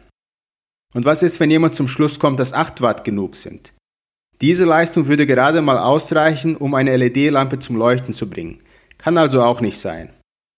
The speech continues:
Wenn man sich für Autos interessiert oder wie ich für Motorräder, muss man manchmal nur an die Leistung eines Verbrennungsmotors denken. Ein Motor eines mittelgroßen P K Ws hat eine Leistung von achtzig, neunzig, hundert Kilowatt. Bei Motorrädern werden dies schon Leistungen von sehr schnellen Maschinen.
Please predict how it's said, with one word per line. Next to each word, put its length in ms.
Wenn 160
man 100
sich 180
für 140
Autos 300
interessiert 580
oder 220
wie 80
ich 120
für 60
Motorräder, 720
muss 240
man 100
manchmal 380
nur 200
an 100
die 40
Leistung 420
eines 200
Verbrennungsmotors 960
denken. 380
Ein 160
Motor 300
eines 240
mittelgroßen 600
P 140
K 180
Ws 200
hat 140
eine 160
Leistung 300
von 200
achtzig, 500
neunzig, 720
hundert 240
Kilowatt. 560
Bei 100
Motorrädern 640
werden 160
dies 140
schon 160
Leistungen 460
von 180
sehr 260
schnellen 360
Maschinen. 480